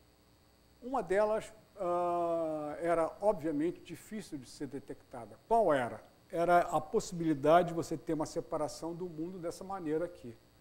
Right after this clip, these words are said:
espaço e tempo. Isso deveria ser uma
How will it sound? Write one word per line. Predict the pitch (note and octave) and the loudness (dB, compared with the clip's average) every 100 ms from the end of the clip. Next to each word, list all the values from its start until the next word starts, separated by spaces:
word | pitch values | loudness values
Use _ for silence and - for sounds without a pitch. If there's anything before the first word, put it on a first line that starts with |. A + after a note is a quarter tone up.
| _ _ _ _ | _ _ _ _
espaço | - - C#3+ D3+ - - - | -20 -10 -6 -6 -8 -18 -20
e | D#3 | -20
tempo. | - A#2+ F#2+ _ _ _ _ _ _ _ _ _ _ _ _ _ _ _ _ _ _ _ _ _ _ _ _ _ _ _ _ | -16 -18 -18 _ _ _ _ _ _ _ _ _ _ _ _ _ _ _ _ _ _ _ _ _ _ _ _ _ _ _ _
Isso | D#3+ E3+ E3+ | -6 -6 2
deveria | E3+ F3 E3+ F3 | 2 4 4 2
ser | - - D#3+ F3 - - - _ _ - | 2 2 4 4 0 -12 -20 _ _ -14
uma | F3 D#3+ D3+ A#2+ | -6 -2 -2 -2